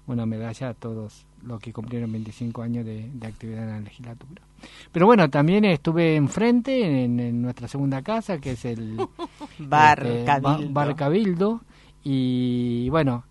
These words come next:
Speaker 1: ahí hablando con, con Maxi, este, que tiene unas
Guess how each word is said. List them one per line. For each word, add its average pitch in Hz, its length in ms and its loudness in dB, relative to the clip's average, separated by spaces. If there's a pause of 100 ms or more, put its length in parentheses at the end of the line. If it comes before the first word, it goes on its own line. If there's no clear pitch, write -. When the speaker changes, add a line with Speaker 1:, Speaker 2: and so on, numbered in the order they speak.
(100)
Speaker 1:
ahí 147 320 -2
hablando 156 480 2
con, 135 460 2
con 147 180 4
Maxi, 196 580 2 (320)
este, 120 600 -4
que 127 140 -6
tiene 139 340 2
unas 127 680 0